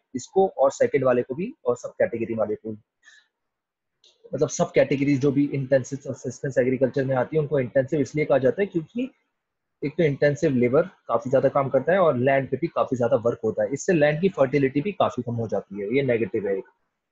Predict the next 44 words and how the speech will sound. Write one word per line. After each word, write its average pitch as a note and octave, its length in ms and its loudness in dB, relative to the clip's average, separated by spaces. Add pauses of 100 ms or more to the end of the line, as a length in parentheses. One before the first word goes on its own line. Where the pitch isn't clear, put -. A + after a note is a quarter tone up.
(340)
इसमें D#3 340 2
use E3 220 6
of F#3 100 6
machinery D#3 600 2
limited D3 380 2
है G3 120 4
क्योंकि E3 640 0 (300)
जो D#3 60 4
land D3 360 4
है E3 60 8
वो D#3 100 4
काफी C#3+ 340 0
ज्यादा C#3+ 200 4
छोटा C#3+ 400 2
है F#3 320 6
और C#3 460 4
सारा - 480 -4
का C#3 120 -4
सारा C#3 220 0
काम C#3 240 0
जो C#3+ 100 0
होता D3+ 160 2
है C#3+ 60 0
manual C3 320 0
labor C3 260 2
से D3 120 -2
होता C3+ 220 2
है, D#3+ 220 2
इनके C#3 200 -8
पास C#3 180 2
ज्यादा B2+ 180 0
पैसे B2+ 320 -2
भी C#3+ 100 -4
नहीं C#3+ 140 -4
होते, D3 260 -4
तो, D3+ 320 0 (420)
अ, - 20 4 (300)
ये D3+ 180 -2
machinery C3+ 540 -2
buy B2 240 2
भी B2+ 100 -4
नहीं B2 120 -6
कर A2 120 -4
पाते। G#2 340 -6